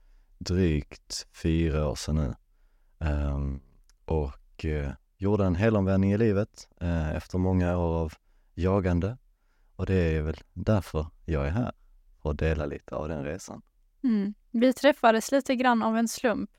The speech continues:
Speaker 1: Mm.
Speaker 2: men jag är väldigt glad över att jag, jag har, eh, fått träffa dig.
Speaker 1: Ja, men detsamma. Allt har en mening som händer.
Speaker 2: Ja. Hur var du som ung?
Speaker 1: Som ung? Väldigt fokuserad.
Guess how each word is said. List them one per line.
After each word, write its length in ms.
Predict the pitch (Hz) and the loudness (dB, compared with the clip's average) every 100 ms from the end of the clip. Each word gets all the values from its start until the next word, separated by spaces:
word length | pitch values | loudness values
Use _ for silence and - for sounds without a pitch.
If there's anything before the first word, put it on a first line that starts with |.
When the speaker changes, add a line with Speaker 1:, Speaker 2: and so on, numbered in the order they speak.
| _ _ | _ _
Speaker 1:
Mm. 180 | 92 80 | -14 -8
Speaker 2:
men 160 | 127 226 | -2 2
jag 120 | 240 | 2
är 40 | 240 | 4
väldigt 340 | 247 226 208 | 4 2 -2
glad 300 | - 208 190 | 0 0 2
över 220 | 196 196 | 0 0
att 260 | 196 190 - | -2 -4 -2
jag, 360 | 190 190 190 196 _ _ _ _ _ _ - | 0 2 -2 -6 _ _ _ _ _ _ -4
jag 300 | 214 208 208 | 2 2 2
har, 180 | 214 196 196 | 0 0 0
eh, 420 | 196 190 190 196 _ | 0 0 -2 -4 _
fått 180 | - 214 | -4 -4
träffa 300 | - 220 185 | -2 -2 -2
dig. 220 | 185 - - | 0 -2 -4
Speaker 1:
Ja, 120 | - 82 | -6 -4
men 120 | 71 | -4
detsamma. 440 | - 101 73 67 - - - - - - - _ _ _ - - | -2 -2 -2 -6 -14 -20 -20 -20 -20 -20 -20 _ _ _ -20 -6
Allt 220 | 90 - | -4 0
har 120 | 95 | 2
en 100 | 82 | 2
mening 420 | 85 90 73 65 | 2 2 0 -4
som 180 | - 80 | -6 -4
händer. 340 | 78 80 - - _ _ - _ _ _ _ _ | -2 -4 -6 -14 _ _ -20 _ _ _ _ _
Speaker 2:
Ja. 320 | 226 214 196 220 _ - _ _ 78 - _ _ _ _ - _ - _ | 0 2 2 -4 _ -20 _ _ -20 -20 _ _ _ _ -20 _ -20 _
Hur 200 | - 277 | 2 4
var 200 | 269 262 | 6 4
du 100 | 247 | 4
som 200 | - 247 | 2 2
ung? 300 | 262 190 - - _ _ _ _ _ _ _ _ | 2 0 -2 -6 _ _ _ _ _ _ _ _
Speaker 1:
Som 280 | - 98 98 | -4 0 4
ung? 440 | 123 135 90 71 - _ _ _ _ _ | 4 4 4 0 -6 _ _ _ _ _
Väldigt 440 | 107 123 120 92 - | 2 2 2 0 -2
fokuserad. 760 | - - - 95 76 71 - | -8 -6 0 0 0 -4 -8